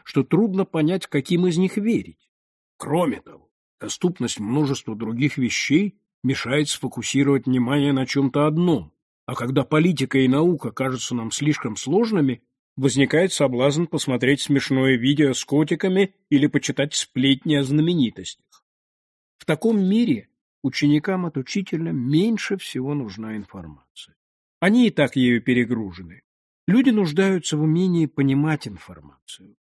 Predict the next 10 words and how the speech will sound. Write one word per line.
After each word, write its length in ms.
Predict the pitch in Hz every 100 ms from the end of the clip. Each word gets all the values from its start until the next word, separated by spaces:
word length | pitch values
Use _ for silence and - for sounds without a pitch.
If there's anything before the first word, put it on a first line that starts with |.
| _
отличать 520 | - 135 147 170 156
важное 680 | 101 110 156 156 156 156 156 - _
от 180 | 123 -
несущественного, 1200 | 151 - 151 - - 127 - - 90 82 76 - _ _ _ -
а 120 | 127
главное — 720 | 117 131 170 220 170 120 98 _ _
соединять 680 | - - 131 131 139 175 170
разрозненные 840 | 135 120 113 147 143 127 127 127
фрагменты 680 | 117 127 110 113 135 107 120
информации 840 | 113 - 107 101 143 165 190 202